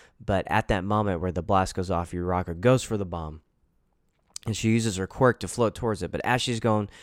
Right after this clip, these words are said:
uh, as she is floating over it, so we see that her quirk is able to help, uh, you know, propel herself into the air. But then Ida, who's extremely fast, goes and gets the bomb and takes it away. Um, and, uh,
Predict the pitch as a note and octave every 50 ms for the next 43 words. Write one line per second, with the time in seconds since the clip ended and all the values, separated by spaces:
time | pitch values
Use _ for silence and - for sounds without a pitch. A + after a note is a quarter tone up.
0 | - - _ _ _ _ _ _ _ _ _ - F#2+ F#2+ F2+ F2+ F2 - - -
1 | G2 G#2+ - - - A2 F#2 F2 - - - B2 B2 B2 A2+ A2 G2 G2 F#2+ F2+
2 | G2 F2+ E2 - - E2 F2 E2+ - - A2+ F#2+ F2+ F2+ F2 A#2+ A#2+ - - G#2
3 | G2+ F#2+ F2 - F#2 F#2 F#2 F2+ D#2+ F2 E2 - E2 D#2+ F#2 A2 G#2+ G2+ - -
4 | - - - - - _ _ - F2+ F2+ F2+ F2 E2+ E2+ F2 F#2+ F2+ E2 E2+ D#2+
5 | - - _ _ - - G#2 - - A2 G2+ F#2 F2 F2 - - B2+ C3 - -
6 | F2 E2 - - E2 E2 D#2+ D#2+ D#2 D#2+ E2 - - - - - - G#2+ F#2+ G2
7 | F#2 E2+ E2 A2+ A2+ G2 F2+ F2 F2+ F#2+ F#2+ E2+ - - - _ - - - -
8 | - - A#2 A2 G#2+ G2+ F#2+ F2+ - G2+ F#2+ E2+ F2 - - - F2+ F2+ D#2+ E2
9 | E2+ F2 G#2+ C#3 - - - F2+ E2 E2+ D#2+ D#2 D2+ D2 D#2+ D#2+ - - A#2+ -
10 | - G#2 F#2+ F#2 G2 A2 A2 F2 D#2 E2+ - - - - - - - - G2 G2
11 | F#2 F2 F2 E2+ E2+ F2+ - - - - - G#2 G2+ F#2+ F#2 F2+ F#2 F#2 F2+ F2
12 | F#2+ F2+ E2 D#2+ E2 E2+